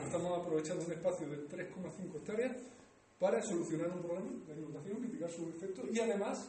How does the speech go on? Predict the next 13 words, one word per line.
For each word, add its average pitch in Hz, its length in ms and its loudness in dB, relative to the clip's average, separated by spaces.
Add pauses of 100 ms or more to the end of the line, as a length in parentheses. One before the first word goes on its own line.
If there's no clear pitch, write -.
(540)
aportando 160 480 -2
valor 175 280 -2
a - 60 0
la - 80 -2
sociedad 170 360 -4
y - 80 -6
al 190 60 -6
medio 175 200 -6
ambiente. 143 280 -6 (500)
Cambio 190 320 2
total 185 280 4
de 156 60 -4
paradigma. - 420 -4